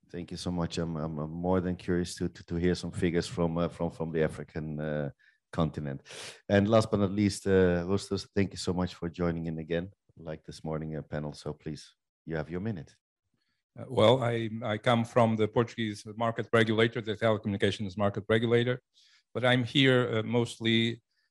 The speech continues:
Speaker 2: uh, in my other role, which is C I O and digital transformation officer, uh, just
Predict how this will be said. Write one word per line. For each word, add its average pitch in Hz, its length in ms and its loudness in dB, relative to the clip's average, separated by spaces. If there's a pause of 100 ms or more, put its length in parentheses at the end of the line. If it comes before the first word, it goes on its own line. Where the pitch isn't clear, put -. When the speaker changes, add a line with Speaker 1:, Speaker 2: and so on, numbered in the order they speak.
(120)
Speaker 2:
uh, 95 680 -4 (100)
in 117 200 4
my 113 360 4
other 113 320 4
role, 113 260 2
which 107 220 -6
is 104 160 -4
C 117 140 4
I 107 160 6
O 107 320 4
and 104 340 -4
digital 107 560 0
transformation 107 600 -4
officer, 107 520 -4 (580)
uh, 98 480 -6
just - 340 -2